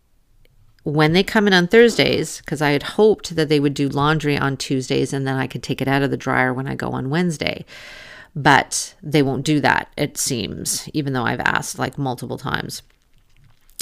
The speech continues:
So they're gonna do it on Thursdays. And I said, "Well, is that fine?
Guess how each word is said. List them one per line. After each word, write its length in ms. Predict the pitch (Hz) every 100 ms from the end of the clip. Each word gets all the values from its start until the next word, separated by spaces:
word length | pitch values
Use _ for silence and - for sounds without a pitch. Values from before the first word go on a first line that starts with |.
| -
So 460 | - 165 147 143 -
they're 120 | 170
gonna 200 | 151 160
do 180 | 175 170
it 80 | 156
on 160 | 151 139
Thursdays. 640 | 143 147 139 135 - 135
And 140 | - 151
I 80 |
said, 200 | 156 156
"Well, 280 | 147 147 143
is 180 | - 151
that 220 | 165 151
fine? 580 | - 214 247 196 143 151